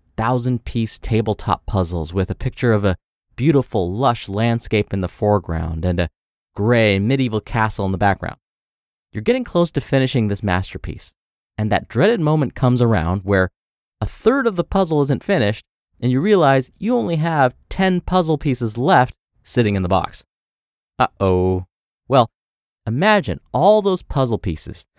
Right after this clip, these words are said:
the ones that are connected and the ones remaining in the box, are amino acids. So all the puzzle pieces are amino acids. And the finished puzzle, let's say, is your biceps muscles. The body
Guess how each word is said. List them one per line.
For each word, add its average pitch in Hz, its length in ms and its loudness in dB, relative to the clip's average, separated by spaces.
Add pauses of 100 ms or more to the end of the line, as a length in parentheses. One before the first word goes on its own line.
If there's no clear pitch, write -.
(140)
the 104 80 0
ones 147 320 2
that 143 140 2
are 127 80 2
connected 117 580 0 (260)
and 170 220 2
the 185 60 4
ones 135 260 2
remaining 110 300 2
in 131 60 2
the 147 40 0
box, - 400 -4 (420)
are 110 160 0
amino 110 320 0
acids. 90 360 -4 (520)
So - 140 -8
all 156 220 2
the 202 80 0
puzzle 143 280 0
pieces 107 520 -4
are 98 120 0
amino 95 320 0
acids. - 380 -14 (680)
And 110 120 0
the 104 60 0
finished 226 500 -2
puzzle, 87 480 -2 (360)
let's - 200 -8
say, 156 180 2
is 147 160 -2
your 151 380 0
biceps - 580 -2
muscles. - 400 -6 (760)
The 117 80 -2
body 143 500 2